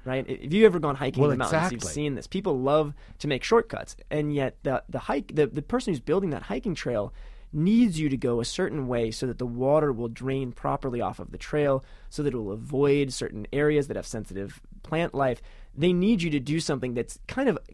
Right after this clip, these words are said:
Speaker 1: counter to your instincts. And so the challenge of the trail builder, which is a challenge for a lot of other people, I think, it, whether it's, uh, you know, in the environmental movement or various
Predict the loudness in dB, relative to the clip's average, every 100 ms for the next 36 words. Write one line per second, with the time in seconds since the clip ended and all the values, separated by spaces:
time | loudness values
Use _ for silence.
0 | -16 -14 -4 -2 0 0 -2 -2 -2 -2
1 | -2 -4 -6 -6 -12 -16 -12 0 4 4
2 | 2 -6 -20 -14 -8 -4 -2 2 2 2
3 | -2 0 2 0 -4 -14 -10 -10 -4 0
4 | 2 2 0 0 -4 -6 -14 -8 -6 -4
5 | -4 -2 0 -2 -4 0 2 2 0 2
6 | 4 4 2 -2 -4 -4 -4 -4 -8 -8
7 | -8 -2 -2 0 0 -2 -8 -10 -10 -8
8 | -6 -6 -8 -10 -10 -8 -8 -8 -8 -8
9 | -8 -10 -8 -4 -4 0 0 0 -4 -14
10 | -20 -12 0 2 4 2 2 0 -4 -4
11 | -4 -8 -12 -2 4 4 4